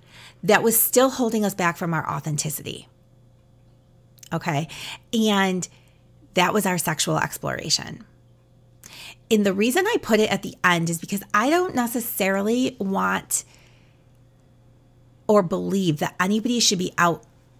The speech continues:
looking for that until after they recognize their worth and they have their boundaries in place. I think those are two very, very, very key points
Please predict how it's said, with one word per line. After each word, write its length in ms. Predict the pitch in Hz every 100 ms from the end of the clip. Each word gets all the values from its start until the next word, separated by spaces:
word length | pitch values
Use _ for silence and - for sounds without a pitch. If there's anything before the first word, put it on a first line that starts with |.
| _ -
looking 480 | 180 175 170 208 202
for 200 | 202 180
that 400 | 151 156 190 -
until 460 | 196 185 196 185 -
after 420 | 180 175 - 226
they 140 | 214 175
recognize 640 | 170 180 185 208 196 190
their 160 | 190 180
worth 360 | 165 175 214
and 120 | 180 170
they 80 |
have 240 | 147 170 160
their 100 | 165
boundaries 460 | 147 151 156 156
in 100 | 156
place. 320 | 147 - - -
I 160 | 180 185
think 220 | 180 196
those 160 | 180 175
are 100 | 165
two 420 | - - 190 175 - - - -
very, 480 | 175 190 190 190
very, 400 | 180 170 170 165
very 400 | 160 156 156 160 -
key 280 | - 196 196
points 560 | - 165 165 226 226